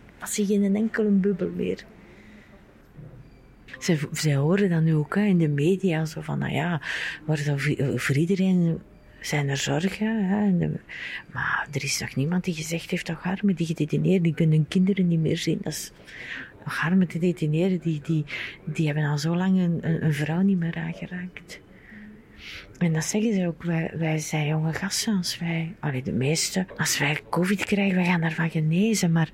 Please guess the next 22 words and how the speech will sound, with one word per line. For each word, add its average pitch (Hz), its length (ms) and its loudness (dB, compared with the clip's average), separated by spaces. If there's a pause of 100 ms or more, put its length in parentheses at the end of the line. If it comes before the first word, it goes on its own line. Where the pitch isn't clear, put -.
(600)
als 160 220 2
ons 160 220 2
weinige 190 520 4
draadjes, 190 760 0
als 170 160 -4
ons 170 180 -4
weinige 190 420 2
verbindingen 196 560 4
dat 175 100 2
we 156 80 2
buiten 190 380 0
nog 165 120 2
hebben, 196 200 0
als 151 260 -2
die 196 180 4
breken, 277 640 0 (720)
daarvan 240 300 -2
kunnen 180 200 2
wij 143 120 2
niet 135 140 0
meer 131 120 -2
herstellen. - 640 -6